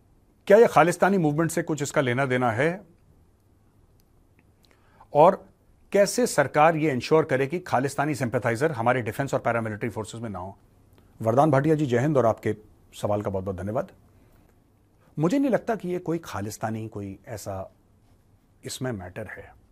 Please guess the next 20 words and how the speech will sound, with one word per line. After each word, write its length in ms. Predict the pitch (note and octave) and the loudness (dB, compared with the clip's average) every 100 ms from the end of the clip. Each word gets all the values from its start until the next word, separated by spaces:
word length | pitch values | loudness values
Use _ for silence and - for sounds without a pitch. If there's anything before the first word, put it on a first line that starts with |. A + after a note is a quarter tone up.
| _ _ _ _ _ _ | _ _ _ _ _ _
खालिस्तानी 440 | - D#3 E3+ G#3+ B3+ | -4 -4 -4 -6 -6
सेंसिटिविटीज 580 | - A#2+ D#3+ C3 F#3 A#2 | -8 -8 -8 -8 -8 -8
हो 200 | F#2 A#2 | -10 -10
सकती 360 | G#2 - A2 | -12 -14 -12
हैं, 60 | G#2+ | -10
मैं 100 | A2 | -8
मना 180 | A2 G#2+ | -8 -8
नहीं 140 | F#2 | -10
कर 140 | F#2+ | -14
रहा, 120 | A2+ F3 | -10 -8
लेकिन 320 | B2 F3 F3 - _ _ _ _ _ | -6 -6 -8 -14 _ _ _ _ _
ऐसा 240 | C#3 A#2+ E3 | -8 -4 -4
कि 180 | - B2 | -4 -4
directed 540 | A2 A#2+ B2+ - C#3+ | -2 -2 -2 -4 -2
and 180 | B2+ A#2 - | -2 -4 -6
produced 460 | A2 B2+ E3 A2+ B2 | -2 0 -2 -4 -6
and, 220 | A2+ G2+ - _ _ _ _ _ _ _ _ _ _ _ _ _ _ _ _ | -6 -10 -16 _ _ _ _ _ _ _ _ _ _ _ _ _ _ _ _
you 100 | G#2 | -10
know, 120 | D#3+ A3+ B2 | -10 -10 -10
and 300 | A2 G#2 | -10 -10